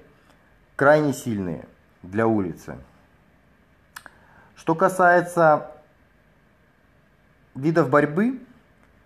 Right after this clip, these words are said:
то, на мой взгляд, самыми эффективными являются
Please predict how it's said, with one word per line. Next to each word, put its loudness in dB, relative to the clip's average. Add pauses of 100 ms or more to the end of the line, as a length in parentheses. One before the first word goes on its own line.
(600)
то, 4
на 2
мой 2
взгляд, 2
самыми 0
эффективными -4
являются 0